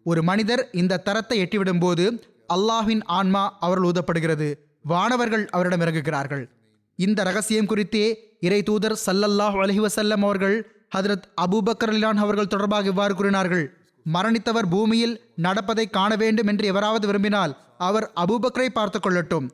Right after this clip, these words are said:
அபூபக்கரின் அந்தஸ்து வெளிப்படையான நற்செயல்களால் மட்டுமே அல்ல, அதற்கும் மேற்பட்டு அவரது உள்ளத்தில் உள்ள அந்த விஷயத்தினால் இருக்கிறது." ஹதரத் அபு சயீத் குத்ரி ரலியல்லாஹு அவர்கள் அறிவிக்கிறார்கள், ஒருமுறை அவர்கள் ஹதரத் நபிகள் நாயகம் ஸல்லல்லாஹு அலைஹி வஸல்லம் அவர்களுடன்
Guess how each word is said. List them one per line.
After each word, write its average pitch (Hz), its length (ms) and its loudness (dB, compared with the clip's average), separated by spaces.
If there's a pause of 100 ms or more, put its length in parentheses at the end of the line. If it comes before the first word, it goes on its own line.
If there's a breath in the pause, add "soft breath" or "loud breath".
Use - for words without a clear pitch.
(320)
அபூபக்கரின் 214 540 0
அந்தஸ்து 220 760 -2 (160)
வெளிப்படையான 226 560 0
நற்செயல்களால் 226 560 0
மட்டுமே 220 380 0
அல்ல, 208 500 0 (160)
அதற்கும் 226 440 -2
மேற்பட்டு 208 640 0 (240)
அவரது 233 380 0
உள்ளத்தில் 240 400 0
உள்ள 233 200 2
அந்த 214 200 0
விஷயத்தினால் 247 560 0
இருக்கிறது." 175 560 -2 (320)
ஹதரத் 175 220 -2 (300)
அபு 170 140 2 (120)
சயீத் 180 340 0
குத்ரி 180 220 0
ரலியல்லாஹு 170 240 2
அவர்கள் 165 260 2
அறிவிக்கிறார்கள், 160 640 0 (300)
ஒருமுறை 214 440 2
அவர்கள் 190 300 0
ஹதரத் 185 360 0 (120)
நபிகள் 190 340 0
நாயகம் 214 380 0
ஸல்லல்லாஹு 190 380 0
அலைஹி 185 220 2
வஸல்லம் 185 240 0
அவர்களுடன் 180 480 0